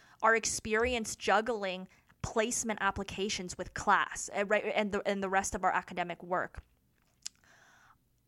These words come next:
I think, in retrospect, I should not have dedicated so much time to it. I still did well, I,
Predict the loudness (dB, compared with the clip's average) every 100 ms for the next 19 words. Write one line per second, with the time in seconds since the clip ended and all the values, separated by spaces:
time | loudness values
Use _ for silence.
0 | _ 10 12 12 12 10 4 -4 -12 4
1 | 4 6 -2 -12 -14 _ _ _ _ 0
2 | 2 4 4 4 -6 0 0 0 0 0
3 | 0 -2 -4 -4 -6 -8 0 6 6 6
4 | 2 _ _ _ _ -4 -4 2 0 0
5 | -6 -10 -8 -8 -8 -6 -8 -8 -10 -12
6 | -12 _ -20 _ _ _ 6 6 2 2
7 | 4 4 2 6 10 10 8 6 0